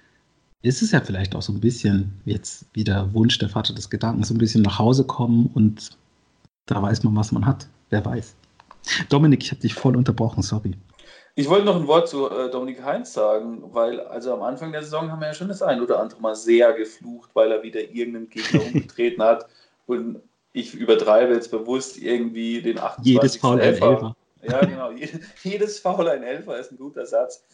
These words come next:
Speaker 2: Und da würde ich sagen, das hat sich doch, korrigiert mich, aber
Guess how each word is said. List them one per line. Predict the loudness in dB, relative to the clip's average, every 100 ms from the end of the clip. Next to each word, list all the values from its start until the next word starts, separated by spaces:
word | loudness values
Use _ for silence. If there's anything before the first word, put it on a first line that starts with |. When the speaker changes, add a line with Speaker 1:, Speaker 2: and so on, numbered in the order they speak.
| _ _ _
Speaker 2:
Und | -14 -6
da | -4 -2
würde | -4
ich | 0
sagen, | 2 2 0
das | -4
hat | -4 -6
sich | -8 -2
doch, | -2 -2 _ _ _ _
korrigiert | -10 -10 -8 -8 -6
mich, | -4 0
aber | 2 4 4 0